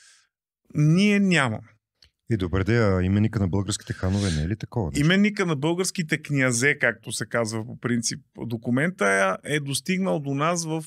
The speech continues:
Speaker 1: препис от петнайсти век в, а, Московското царство.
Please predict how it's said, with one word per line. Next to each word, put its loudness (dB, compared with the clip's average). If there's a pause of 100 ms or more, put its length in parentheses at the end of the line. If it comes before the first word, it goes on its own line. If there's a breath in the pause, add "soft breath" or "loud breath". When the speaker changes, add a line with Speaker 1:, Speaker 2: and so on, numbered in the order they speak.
(160)
Speaker 1:
препис -2
от -6
петнайсти -4
век -4
в, -8
а, -6
Московското -6
царство. -20